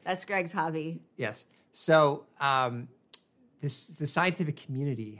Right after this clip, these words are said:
Speaker 2: has been excited about A I for a very long time, um, as early as,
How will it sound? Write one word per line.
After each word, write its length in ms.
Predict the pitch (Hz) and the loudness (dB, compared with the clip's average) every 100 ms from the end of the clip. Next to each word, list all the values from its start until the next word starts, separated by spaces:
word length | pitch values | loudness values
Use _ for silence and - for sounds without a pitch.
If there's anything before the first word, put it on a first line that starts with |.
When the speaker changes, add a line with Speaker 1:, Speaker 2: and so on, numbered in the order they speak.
| - | -10
Speaker 2:
has 200 | 120 110 | -10 -8
been 120 | 120 | -8
excited 520 | 117 - 117 123 120 | -8 -6 -6 -6 -6
about 280 | 113 104 - | -6 -6 -8
A 160 | - 113 | -8 -6
I 220 | 104 107 | -6 -8
for 240 | 101 117 101 | -12 -14 -8
a 40 | |
very 240 | 110 107 | -6 -6
long 320 | 104 98 98 101 | -6 -10 -12 -16
time, 400 | - 104 104 117 - _ _ _ _ | -18 -16 -16 -20 -20 _ _ _ _
um, 380 | - 101 95 101 | -6 -4 -4 -6
as 200 | 147 127 | -6 -6
early 380 | 131 131 135 127 | -2 -2 0 -2
as, 220 | 120 113 | -4 -8